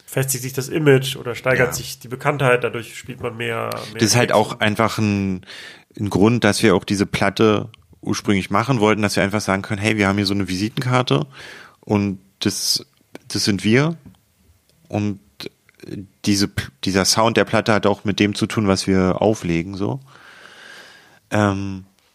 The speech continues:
Speaker 2: aber wir haben diese Platte nicht aus diesem kommerziellen Aspekt gemacht, weil sonst würde die halt auch doch, glaub ich, ein Stück weit anders klingen, so.
Speaker 1: Wird's denn eine Tour dazu geben, zu der Platte?
Speaker 2: Ist irgendwie sch-,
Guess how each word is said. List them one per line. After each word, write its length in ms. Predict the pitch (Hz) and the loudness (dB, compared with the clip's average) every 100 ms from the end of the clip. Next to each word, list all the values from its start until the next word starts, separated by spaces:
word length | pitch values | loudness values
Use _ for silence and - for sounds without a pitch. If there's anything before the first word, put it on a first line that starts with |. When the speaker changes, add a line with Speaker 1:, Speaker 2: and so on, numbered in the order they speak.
| _ _ _ - | _ _ _ -2
Speaker 2:
aber 180 | 104 | 2
wir 160 | 104 104 | 2 2
haben 140 | 110 | 0
diese 180 | 117 113 | 0 0
Platte 340 | - 117 113 113 | 0 0 0 4
nicht 440 | 113 113 - - | 4 4 0 0
aus 340 | 107 101 - | 2 2 -2
diesem 480 | - 104 104 104 101 | -2 -2 0 0 -2
kommerziellen 800 | - 107 98 - 101 104 120 104 | -2 0 0 0 2 2 2 -2
Aspekt 540 | - 98 - 107 113 - | -4 -6 -2 -2 -2 -2
gemacht, 340 | 123 104 - | 0 0 2
weil 100 | 101 | 0
sonst 240 | 95 101 | 0 -2
würde 140 | 107 101 | 0 0
die 160 | 98 | 0
halt 260 | 98 98 - _ _ _ - | -2 -4 -8 _ _ _ -2
auch 220 | 214 - _ - | -2 -4 _ -4
doch, 360 | 107 - - - | -2 -2 -8 0
glaub 160 | 113 | 2
ich, 80 | 113 | 2
ein 20 | |
Stück 240 | - 135 - | 2 2 2
weit 160 | 113 | 2
anders 320 | - 101 98 | 2 0 -2
klingen, 300 | - 113 110 | -2 -2 -2
so. 260 | 90 87 85 - - - _ - - _ _ _ _ _ | -2 -2 -4 -12 -20 -20 _ -20 -20 _ _ _ _ _
Speaker 1:
Wird's 380 | 135 139 160 - | -2 2 2 0
denn 400 | 156 151 143 139 | 2 2 2 0
eine 240 | 139 135 135 - | 2 2 0 -10
Tour 260 | - 180 190 | -10 -6 -4
dazu 280 | 127 - 113 | -4 -6 -10
geben, 400 | 113 117 160 165 | -10 -12 -12 -16
zu 120 | - | -16
der 120 | 117 113 | -14 -14
Platte? 340 | 127 135 160 - _ _ - - _ _ _ _ - - - - | -14 -14 -16 -18 _ _ -16 -16 _ _ _ _ -20 -20 -8 -2
Speaker 2:
Ist 220 | 120 - _ | -2 -4 _
irgendwie 380 | 131 160 160 143 | 2 2 2 0
sch-, 260 | 131 - | 0 -4